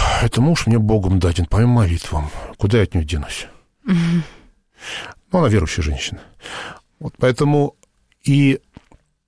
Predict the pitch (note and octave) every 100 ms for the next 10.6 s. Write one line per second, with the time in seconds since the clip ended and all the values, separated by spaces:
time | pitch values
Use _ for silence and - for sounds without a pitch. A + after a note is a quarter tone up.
0 | _ - - - G#2+ B2+ E3 - A2+ B2
1 | - B2+ A2 G2 G2+ G#2 C3+ - - D#2
2 | - _ _ _ _ _ _ _ _ _
3 | A2 G#2+ A2 C3+ B2 - _ _ - -
4 | A2 - A2 C3 C#3 - F#2 - A2+ G#2+
5 | G#2 A2+ A2 - F2 - - - - _
6 | - A2+ A#2+ B2+ A2 C#3+ C3 A2+ G#2 F#2
7 | F2+ - F#2+ D#2+ E2+ - - _ _ _
8 | _ _ _ _ _ _ _ _ - G2+
9 | D3 D3 G#2 G#2+ G#2 F#2 - A2 G#2 -
10 | - D3 E3 C#3 F#2